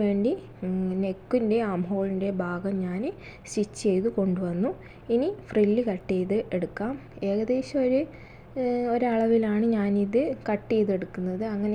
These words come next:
ഇന്ന അളവ് അ-, കാര്യങ്ങളൊന്നുമില്ല. നിങ്ങൾക്ക് വേണമെങ്കിൽ ഏകദേ-, ഒരു മൂന്ന് ഇഞ്ച്, ഏഹ്, വിഡ്ത്തിൽ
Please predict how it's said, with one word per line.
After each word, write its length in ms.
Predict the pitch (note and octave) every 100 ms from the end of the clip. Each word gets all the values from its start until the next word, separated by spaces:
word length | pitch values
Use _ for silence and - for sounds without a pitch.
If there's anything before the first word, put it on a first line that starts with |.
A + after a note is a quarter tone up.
| G#3
ഇന്ന 200 | G#3 A#3 G3
അളവ് 280 | F#3+ G3+ B3 A#3
അ-, 160 | G3 A3
കാര്യങ്ങളൊന്നുമില്ല. 840 | G3 G3+ G#3 G#3 G3 F#3+ F3 F3 C4 - - - -
നിങ്ങൾക്ക് 300 | G#3+ G#3 A#3+ A3+
വേണമെങ്കിൽ 560 | G3 G#3 C4 B3+ C#4 A3+
ഏകദേ-, 340 | G3+ G#3 G3+ - G#3+
ഒരു 160 | G#3+ G#3+ G#3+ G#3 G#3 G#3
മൂന്ന് 240 | G#3+ B3+ A#3+
ഇഞ്ച്, 280 | G3+ F#3+ C#4+ - - - - - G#3
ഏഹ്, 380 | G3 G3 F#3+ F#3+
വിഡ്ത്തിൽ 420 | G3 G3 - A3